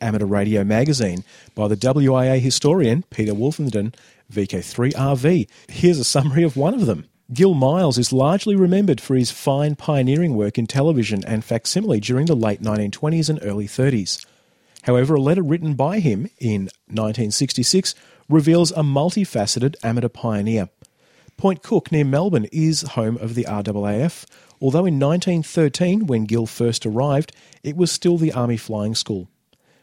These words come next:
According to Gill's letter, he joined the raf in March nineteen twenty-two as an aero engine fitter in Number One Squadron at Point Cook,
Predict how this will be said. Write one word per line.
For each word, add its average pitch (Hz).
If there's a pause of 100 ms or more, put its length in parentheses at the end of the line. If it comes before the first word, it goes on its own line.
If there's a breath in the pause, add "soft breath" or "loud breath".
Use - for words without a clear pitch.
(120 soft breath)
According 147
to 131
Gill's 123
letter, 175
he 190
joined 151
the 160
raf 107 (120)
in 123
March 113
nineteen 107
twenty-two 156 (400 soft breath)
as 139
an 156 (100)
aero 156
engine 120
fitter 113 (300)
in 113
Number 127
One 131
Squadron 120 (300 soft breath)
at 117
Point 180
Cook, -